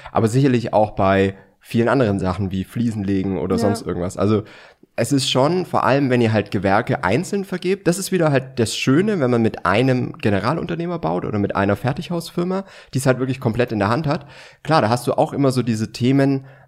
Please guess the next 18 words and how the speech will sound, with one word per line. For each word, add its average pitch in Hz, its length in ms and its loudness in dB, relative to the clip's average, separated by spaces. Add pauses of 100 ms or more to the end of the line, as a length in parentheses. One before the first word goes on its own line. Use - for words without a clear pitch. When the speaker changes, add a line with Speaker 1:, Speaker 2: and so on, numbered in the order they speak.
Speaker 1:
ähm, 107 500 2 (720)
dass, - 600 0 (520)
dass - 280 -6
man 120 100 4
natürlich 135 400 2
ein 113 80 -4
bisschen 120 300 0
mehr 113 180 4
bezahlt, 127 640 0
als 107 200 2
es - 440 -6 (100)
am 110 140 0
Ende 117 320 2
vielleicht, 101 720 -2
äh, 95 440 0 (340)
oder - 180 4
als 208 260 2
Speaker 2:
Kostet? 302 260 -12